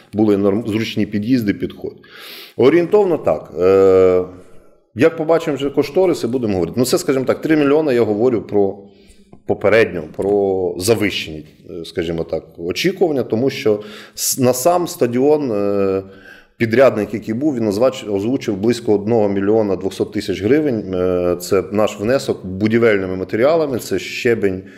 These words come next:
пісок і все решта на будівництво самого поля.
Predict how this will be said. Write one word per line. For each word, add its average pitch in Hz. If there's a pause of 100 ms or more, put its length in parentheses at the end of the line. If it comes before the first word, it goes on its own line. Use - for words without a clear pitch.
(300)
пісок 104
і -
все 107
решта 143
на 117
будівництво 95
самого 85
поля. -